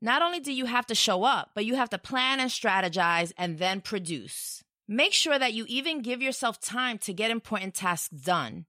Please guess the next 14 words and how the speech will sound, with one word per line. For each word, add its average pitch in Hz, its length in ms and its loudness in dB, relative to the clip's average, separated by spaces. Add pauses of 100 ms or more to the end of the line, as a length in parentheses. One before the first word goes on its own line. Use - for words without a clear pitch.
I 233 120 2
know 269 180 2
it 359 80 2
sounds 247 400 2
like 214 140 -2
it 180 120 -6
goes 208 240 0
without 208 260 2
saying, 143 500 0 (300)
but 226 120 0
you 233 140 -2
have 262 320 0
to 311 180 -2
add 233 220 4